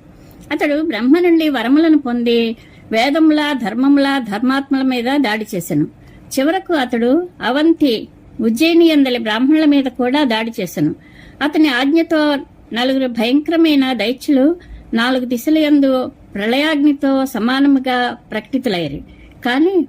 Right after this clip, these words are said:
వారు శివుని మీద నమ్మకం గల బ్రాహ్మణ బంధువులు. ఆ రాక్షసునకు భయపడలేదు.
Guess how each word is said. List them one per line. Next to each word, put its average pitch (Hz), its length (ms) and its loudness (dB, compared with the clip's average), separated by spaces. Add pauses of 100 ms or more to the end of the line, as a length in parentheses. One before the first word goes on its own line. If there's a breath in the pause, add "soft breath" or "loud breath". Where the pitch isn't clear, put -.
(140)
వారు 254 340 0
శివుని 285 320 2
మీద 320 300 2
నమ్మకం 262 640 0
గల 226 200 -2
బ్రాహ్మణ 254 500 0
బంధువులు. 202 840 -4 (300 loud breath)
ఆ 247 120 -2
రాక్షసునకు 277 760 -2
భయపడలేదు. 226 840 -2